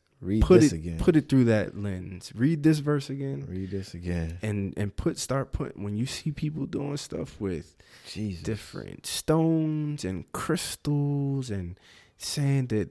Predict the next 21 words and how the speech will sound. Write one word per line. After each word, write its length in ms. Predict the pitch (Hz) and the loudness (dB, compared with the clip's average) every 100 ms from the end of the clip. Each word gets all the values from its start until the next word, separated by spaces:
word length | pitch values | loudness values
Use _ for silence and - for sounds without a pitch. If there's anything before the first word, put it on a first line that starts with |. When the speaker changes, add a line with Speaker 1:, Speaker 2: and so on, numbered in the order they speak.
| - | -4
Speaker 2:
you 140 | 101 | -4
know, 220 | 82 62 98 | -4 -6 -6
these 360 | 113 123 127 - | 0 2 2 0
things 380 | 113 120 110 90 | -4 -2 -2 -4
are 60 | |
giving 360 | 92 95 98 80 | -4 -2 -2 -4
them 160 | 73 - | -6 -4
energy 760 | - 139 131 117 113 117 113 98 | 0 0 0 -2 -4 -2 -2 -4
and 100 | 107 | -6
helping 460 | - 127 131 131 | -4 -2 0 -2
them 140 | 127 127 | -2 -2
Speaker 1:
Wow. 40 | 131 135 | -2 -4
Speaker 2:
out, 80 | - _ _ _ _ | -8 _ _ _ _
Speaker 1:
Wow. 160 | - 95 | -10 -4
Speaker 2:
go 160 | 110 131 156 | 0 2 2
and 120 | 160 | 2
read 280 | 160 160 151 | 2 2 2
these 180 | 156 131 | -2 0
verses 460 | 127 135 - 92 | 0 0 -2 -6
again. 480 | 90 - 50 50 - _ _ _ | -6 -8 -14 -18 -20 _ _ _
Speaker 1:
Jeez. 480 | - 107 104 85 | -6 -4 -2 -4